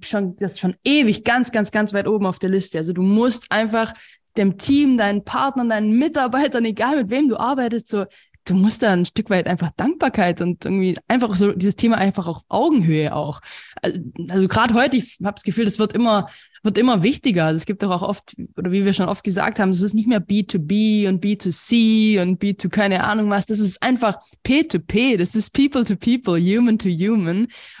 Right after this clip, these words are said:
Und wenn du da nicht in, in gewisser Weise einfach mal wenigstens ein Danke über die Lippen kriegst oder am Ende von einer E-Mail einfach schreibst, so, „Hey, I appreciate your efforts“, oder einfach nur ein Danke. Das sind fünf Buchstaben.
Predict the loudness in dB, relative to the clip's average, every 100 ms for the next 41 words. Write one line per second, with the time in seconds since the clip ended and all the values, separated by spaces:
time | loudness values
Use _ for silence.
0 | -4 0 2 2 2 0 -2 0 0 0
1 | 0 -2 -2 -2 -4 -2 -2 0 0 0
2 | 0 -2 -2 0 0 -2 -2 -4 -4 -4
3 | -2 0 2 2 2 2 2 0 0 -2
4 | 0 0 0 0 0 0 -2 0 0 0
5 | 0 0 -2 -4 -6 -4 -2 0 2 0
6 | -2 -4 -2 -2 -2 -4 -8 _ _ _
7 | -4 -2 -2 -2 -2 -4 -6 _ _ -4
8 | -2 0 2 2 2 0 0 0 0 0
9 | -2 -2 -2 0 -2 -10 -10 -2 0 0
10 | 0 0 0